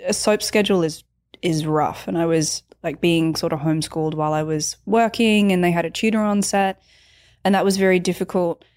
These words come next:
And when I came out of it, I went back to high school to get my, um,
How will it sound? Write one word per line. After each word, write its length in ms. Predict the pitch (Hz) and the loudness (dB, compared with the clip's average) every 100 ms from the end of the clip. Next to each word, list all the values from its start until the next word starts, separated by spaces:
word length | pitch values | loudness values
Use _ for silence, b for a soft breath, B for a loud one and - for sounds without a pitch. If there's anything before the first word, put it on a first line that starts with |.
| b b b | b b b
And 140 | - 196 | -2 2
when 100 | 196 | 4
I 80 | 196 | 2
came 280 | - 202 196 | 2 2 4
out 120 | 185 | 2
of 120 | 185 | 2
it, 60 | 180 | 2
I 60 | |
went 140 | 170 165 | 2 0
back 160 | 175 | -2
to 80 | 185 | -2
high 160 | 170 160 | -2 -2
school 300 | - 180 170 | -2 -4 -2
to 60 | |
get 180 | 165 165 | 0 0
my, 300 | 170 165 165 | 2 2 2
um, 340 | 160 160 165 | 2 -2 -8